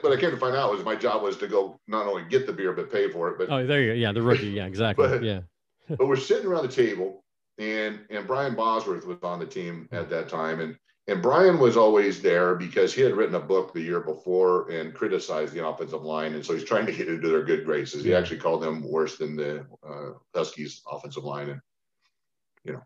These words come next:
Speaker 1: it's
Speaker 2: Wow.
Speaker 1: Brian Bosworth. It's, it's Bosworth.
Speaker 2: Yeah.
Speaker 1: It's Brian being Boz, and there's two
Speaker 2: Yeah,
Speaker 1: different
Speaker 2: Boz opened his mouth a couple times. Yeah.
Speaker 1: Yeah, but that
Speaker 2: Most
Speaker 1: was,
Speaker 2: of us
Speaker 1: but
Speaker 2: rooted for Bo Jackson when he knocked Bosworth on his butt. That was
Speaker 1: Yeah.
Speaker 2: something we all kinda cheered for a little bit.
Speaker 1: But
Speaker 2: We
Speaker 1: there was,
Speaker 2: liked
Speaker 1: but
Speaker 2: him.
Speaker 1: see, but that was,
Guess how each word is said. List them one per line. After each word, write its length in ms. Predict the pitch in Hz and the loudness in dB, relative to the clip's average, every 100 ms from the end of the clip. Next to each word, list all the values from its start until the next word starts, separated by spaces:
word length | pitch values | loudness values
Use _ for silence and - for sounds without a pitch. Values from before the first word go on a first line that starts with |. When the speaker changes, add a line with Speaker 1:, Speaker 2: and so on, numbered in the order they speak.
| - | -4
Speaker 1:
it's 140 | 95 | -2
Speaker 2:
Wow. 100 | 101 | 2
Speaker 1:
Brian 160 | 90 82 | 2 4
Bosworth. 360 | 95 85 - - | 4 2 -2 -4
It's, 160 | 85 | -4
it's 160 | 90 - | -2 2
Bosworth. 440 | 127 131 135 98 | 6 8 6 4
Speaker 2:
Yeah. 200 | - - | -2 -2
Speaker 1:
It's 80 | 113 | -2
Brian 460 | 107 143 170 170 131 | 4 6 6 4 2
being 300 | 131 131 110 | 2 2 2
Boz, 540 | 101 101 78 - - 185 | 2 2 2 -2 -6 -4
and 80 | |
there's 140 | 180 175 | -2 2
two 60 | |
Speaker 2:
Yeah, 160 | 156 151 | 6 6
Speaker 1:
different 100 | 113 | 6
Speaker 2:
Boz 220 | 139 170 160 | 6 6 6
opened 260 | 151 139 | 4 4
his 100 | 123 | 4
mouth 200 | 113 104 | 4 2
a 40 | - | 0
couple 180 | 107 - | -6 -2
times. 380 | 107 104 107 _ | -2 -2 -6 _
Yeah. 200 | 127 87 | -6 -4
Speaker 1:
Yeah, 260 | 139 170 160 | 0 2 4
but 100 | 123 | 4
that 60 | 139 | 6
Speaker 2:
Most 120 | 180 | 6
Speaker 1:
was, 60 | 175 | 6
Speaker 2:
of 60 | |
us 120 | 160 127 | 4 8
Speaker 1:
but 60 | |
Speaker 2:
rooted 240 | 151 135 131 | 8 8 4
for 100 | 131 | 4
Bo 220 | 135 123 | 4 4
Jackson 440 | 101 120 110 120 | 2 0 0 -4
when 120 | 110 104 | -4 -2
he 80 | |
knocked 240 | 110 104 95 | -2 -4 -4
Bosworth 420 | 104 98 101 95 | -6 -4 -6 -6
on 120 | 104 | -8
his 80 | 95 | -8
butt. 320 | 85 98 90 | -6 -6 -4
That 100 | 120 | -2
was 100 | 170 202 | -2 0
Speaker 1:
Yeah. 60 | |
Speaker 2:
something 280 | 123 98 101 | -2 -4 -4
we 120 | 98 | -4
all 180 | 98 92 | -2 -4
kinda 240 | - 101 92 | -4 -8 -8
cheered 260 | - 90 | -10 -12
for 140 | - 90 | -10 -10
a 60 | |
little 160 | 90 90 | -8 -8
bit. 140 | 90 - | -10 0
Speaker 1:
But 140 | 127 | 2
Speaker 2:
We 60 | 127 | 4
Speaker 1:
there 100 | 165 | 4
was, 140 | 165 | 4
Speaker 2:
liked 120 | 107 | 2
Speaker 1:
but 100 | - | -2
Speaker 2:
him. 60 | 131 | 2
Speaker 1:
see, 140 | 165 | 2
but 120 | 143 139 | 2 0
that 140 | 175 | 2
was, 200 | 190 131 | 2 0